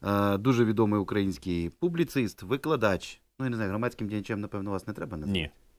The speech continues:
Speaker 2: І антикорупціонерам
Speaker 1: Ні,
Speaker 2: не
Speaker 1: ні,
Speaker 2: треба.
Speaker 1: ні, ні. В общем, Євген Магда, ви зрозуміли, друзі. Анти-, а чому? Антикорупціонер — це звучить, е, гордо, хіба ні?
Speaker 2: Е, вітаю. Ви знаєте,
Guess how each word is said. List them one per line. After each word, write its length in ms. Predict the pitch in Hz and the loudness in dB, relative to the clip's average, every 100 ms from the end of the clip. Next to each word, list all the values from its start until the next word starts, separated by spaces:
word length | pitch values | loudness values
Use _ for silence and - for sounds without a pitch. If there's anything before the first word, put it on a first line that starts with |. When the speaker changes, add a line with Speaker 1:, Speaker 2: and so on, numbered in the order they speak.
| _ | _
Speaker 2:
І 100 | - | 4
антикорупціонерам 960 | 147 147 151 156 147 - 127 120 107 90 | 4 4 4 4 2 2 0 2 0 -2
Speaker 1:
Ні, 160 | 95 107 | -6 0
Speaker 2:
не 80 | 113 | 0
Speaker 1:
ні, 40 | |
Speaker 2:
треба. 380 | 104 107 110 - | 4 2 4 2
Speaker 1:
ні, 60 | - | 4
ні. 60 | 165 | 2
В 20 | |
общем, 200 | 156 151 | 2 2
Євген 280 | 143 135 123 | 2 4 2
Магда, 280 | 101 82 87 | 2 0 -4
ви 100 | 98 | -6
зрозуміли, 400 | 95 95 90 78 73 | -6 -6 -8 -10 -12
друзі. 200 | 78 76 - - 131 | -14 -16 -18 -20 -12
Анти-, 260 | 101 95 98 | -8 -6 -4
а 40 | 98 | -4
чому? 320 | - 180 107 | -2 -2 -2
Антикорупціонер — 600 | 82 - 113 - 135 160 | -2 -4 -2 0 0 0
це 300 | - 208 226 262 262 247 233 233 | -2 -6 -6 -10 -14 -14 -14 -16
звучить, 540 | 202 170 156 165 196 185 - | -14 -14 -12 -12 -12 -14 -14
е, 40 | 165 156 151 143 98 | -12 -10 -10 -12 -10
гордо, 340 | 95 95 120 185 226 - - - | -6 -6 -6 -8 -12 -16 -20 -20
хіба 240 | - 113 | -12 -8
ні? 160 | 110 131 180 - | -6 -8 -10 -8
Speaker 2:
Е, 280 | 185 - 160 98 | -6 -4 -4 -2
вітаю. 400 | 123 123 92 82 | 0 2 2 0
Ви 120 | 98 | -2
знаєте, 440 | 120 196 214 - | 0 0 0 2